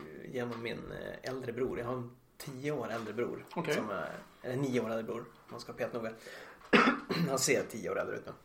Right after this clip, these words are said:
Speaker 1: Eh, <laughs> han, eh, han, eh, var en stor förebild kring allt kulturellt. Såväl musikaliskt
Speaker 2: Mm.
Speaker 1: som, eh, nördmässigt.
Speaker 2: Mm.
Speaker 1: Och han spelade.
Speaker 2: Bolt Thrower musikaliskt då?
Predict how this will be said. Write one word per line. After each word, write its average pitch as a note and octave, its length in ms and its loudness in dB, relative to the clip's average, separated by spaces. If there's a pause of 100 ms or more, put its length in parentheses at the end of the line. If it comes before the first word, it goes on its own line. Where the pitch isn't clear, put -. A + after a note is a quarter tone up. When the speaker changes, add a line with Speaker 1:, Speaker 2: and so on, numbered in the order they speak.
(1000)
Speaker 1:
Eh, - 760 8 (1000)
<laughs> - 0 -
han, B2 320 4
eh, A#2+ 180 -2 (480)
han, A#2+ 300 -4
eh, A2+ 180 -4
var - 160 -2
en - 100 -6
stor - 400 -8 (240)
förebild - 500 -6 (320)
kring - 220 -6
allt - 380 -10 (160)
kulturellt. - 680 -6 (360)
Såväl G#2 460 -4 (520)
musikaliskt A#2 840 -4
Speaker 2:
Mm. E3 260 4
Speaker 1:
som, G#2 280 -6
eh, G#2 80 -4 (420)
nördmässigt. G#2 680 -8
Speaker 2:
Mm. D#3+ 120 -2
Speaker 1:
Och D#3 80 0
han C3 140 0
spelade. - 420 -2 (680)
Speaker 2:
Bolt E3 260 4
Thrower D3 260 4
musikaliskt C#3+ 640 -2
då? C#3 80 -6